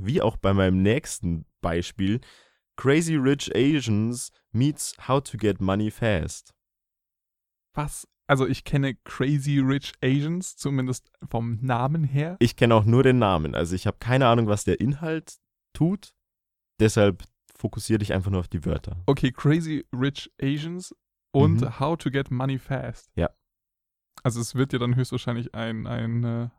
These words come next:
Speaker 2: asiatische Produktion sein. Und ich denke mi-, äh, tatsächlich am ehesten an Parasite.
Speaker 1: Ja, natürlich ist es Parasite.
Speaker 2: Okay, okay,
Speaker 1: Weil,
Speaker 2: okay,
Speaker 1: wenn ich
Speaker 2: okay.
Speaker 1: einen Film pitche, dann will ich dir nicht sagen,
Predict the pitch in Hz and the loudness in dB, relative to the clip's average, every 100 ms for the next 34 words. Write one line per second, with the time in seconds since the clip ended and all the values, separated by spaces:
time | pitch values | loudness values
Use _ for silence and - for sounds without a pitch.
0 | _ 127 117 117 117 131 120 - 123 117 | _ -6 -2 -2 -2 -6 -8 -8 -8 -8
1 | - 123 127 135 131 143 156 165 - _ | -10 -6 -2 0 0 -2 -4 -12 -18 _
2 | _ _ _ _ 131 123 123 120 - 131 | _ _ _ _ 0 0 0 -4 -8 -8
3 | - - _ - 123 127 123 147 143 - | -8 -12 _ -2 0 2 2 0 0 -4
4 | _ 120 113 120 - 127 135 117 113 117 | _ -6 -4 -6 -4 -4 -4 -6 -8 -8
5 | 117 110 - 139 107 - 104 101 82 82 | -8 -8 -4 -4 -6 -8 -6 -4 -4 -2
6 | 80 85 85 - 139 123 87 85 - 98 | -2 -2 -2 4 4 4 2 -2 2 4
7 | 87 - 78 82 _ _ 143 143 202 151 | 4 0 -6 -6 _ _ -4 6 8 8
8 | 156 - 110 135 143 135 135 127 - 147 | 8 8 8 6 6 6 6 4 4 4
9 | 160 - 120 - 101 101 101 120 - 98 | 4 4 2 4 4 4 2 0 2 0
10 | 98 - 107 104 | 0 -2 -4 -4